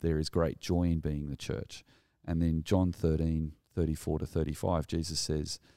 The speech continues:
"New command I give you, love one another as I have loved you, so you must love one another. By this everyone will know that you are d-, my disciples if you love one another." So yes, we serve one another. Yes, we bear one another's burdens, but we also build one another up and we encourage one another. And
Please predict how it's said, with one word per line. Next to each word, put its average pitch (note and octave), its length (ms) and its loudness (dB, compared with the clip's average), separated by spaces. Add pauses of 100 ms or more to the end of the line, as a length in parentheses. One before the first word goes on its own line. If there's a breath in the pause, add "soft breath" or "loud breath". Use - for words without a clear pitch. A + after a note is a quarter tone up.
(180 soft breath)
"New F#2 140 2
command E2 400 2
I D#2 80 0
give F2+ 200 -2
you, D#2 140 -2
love E2 300 -2
one D#2+ 160 -2
another D#2 320 -2
as D2+ 100 -4
I D#2+ 140 0
have D2+ 100 -4
loved D#2+ 300 -6
you, F#2+ 160 0
so D#2+ 160 0
you D#2+ 160 0
must D#2 260 -4
love E2+ 200 -2
one D2+ 180 -6
another. D2+ 260 -8 (100)
By D#2+ 220 -2
this F2+ 260 -2
everyone E2 480 -2
will D#2 120 -4
know E2 240 0
that - 160 -8
you E2 200 -2
are E2 60 -2
d-, - 180 -12
my F2 160 -2
disciples D#2 560 -4
if D2 140 -10
you E2 80 -6
love F2+ 240 -4
one E2 140 -2
another." D#2 300 -6 (500 soft breath)
So - 100 -4
yes, F#2+ 320 4
we A2+ 80 2
serve G2 320 2
one E2+ 140 0
another. D2+ 260 -6
Yes, E2+ 220 -8
we D#2+ 80 -4
bear E2 240 -2
one E2 160 -2
another's D#2+ 320 -4
burdens, F2 380 -2
but C#2 160 -6
we F2 120 -2
also A2 220 -2
build F2+ 320 -4
one E2 140 0
another D#2 340 -2
up - 180 -6
and D#2+ 140 -8
we D#2+ 200 -6
encourage F2 520 -2
one D2 120 -8
another. C#2 340 -8 (580 soft breath)
And F2 340 2